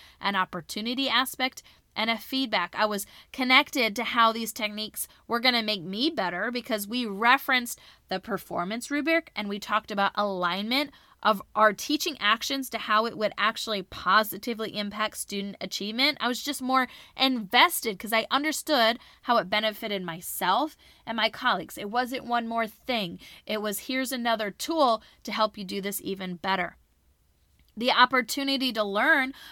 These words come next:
was in a small group after school so we could work at our own pace and collaborate with each other on what we were facing. This worked for my learning style. And then the structure was in place for teachers to practice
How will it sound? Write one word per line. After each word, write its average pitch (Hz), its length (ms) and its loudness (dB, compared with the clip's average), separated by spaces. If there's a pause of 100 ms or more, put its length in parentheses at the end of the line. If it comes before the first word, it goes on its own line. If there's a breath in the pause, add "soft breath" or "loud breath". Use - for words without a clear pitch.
was 202 140 -6
in 190 100 -2
a 180 80 -6
small 202 400 2
group 226 380 -4 (260 loud breath)
after 208 320 0
school 247 420 -2
so 233 160 -6
we 208 160 -6
could 170 220 -8
work 180 240 -4
at 254 80 -2
our 277 140 2
own 302 160 2
pace 240 440 -6 (240 loud breath)
and 202 140 -4
collaborate 208 560 0
with 277 200 -4
each 320 180 -2
other 214 260 2
on 214 200 -2
what 185 180 -4
we 202 100 -6
were 214 140 -4
facing. 226 560 -2
This 240 240 -4 (240 loud breath)
worked 277 520 2 (200)
for - 100 -2
my 233 200 2
learning 262 320 -2
style. 185 360 0 (240 loud breath)
And 262 140 0
then 262 80 2
the 269 80 0
structure 285 720 2 (200 soft breath)
was 254 180 -2
in 247 100 2
place 269 300 -2
for 226 140 -4
teachers 240 400 -4
to - 120 -4
practice 202 720 -2